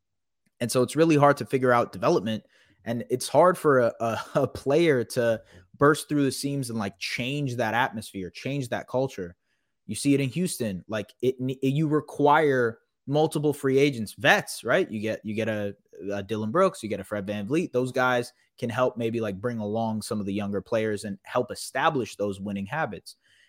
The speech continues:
It's tough to do this when there's been so much turmoil throughout the season. I've always said this, but, like, the Raptors season has been, like,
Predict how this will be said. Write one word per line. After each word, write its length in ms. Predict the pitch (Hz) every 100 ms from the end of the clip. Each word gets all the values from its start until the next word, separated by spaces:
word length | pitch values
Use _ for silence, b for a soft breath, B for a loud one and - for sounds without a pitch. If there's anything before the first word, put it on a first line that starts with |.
| b _
It's 260 | 165 180 -
tough 600 | - 208 208 127 - - _ _ _
to 100 | -
do 300 | 127 117 185
this 480 | 170 117 98 - - _ _ _ _
when 500 | 113 127 151 170 170 - 127 -
there's 260 | 143 147
been 200 | 120 131
so 400 | 127 - - 170
much 320 | 190 185 170 -
turmoil 580 | - 170 165 147 139
throughout 380 | 131 131 127 123
the 60 | 120
season. 460 | - 113 90 80 - _ _ _ _ _
I've 140 | 110 123
always 260 | 185 190
said 180 | - 147
this, 140 | 143
but, 120 | 143 110
like, 200 | 104 95
the 80 |
Raptors 400 | 98 131 160 131
season 320 | - 131 127 117
has 120 | 95
been, 240 | 131 117
like, 260 | 107 90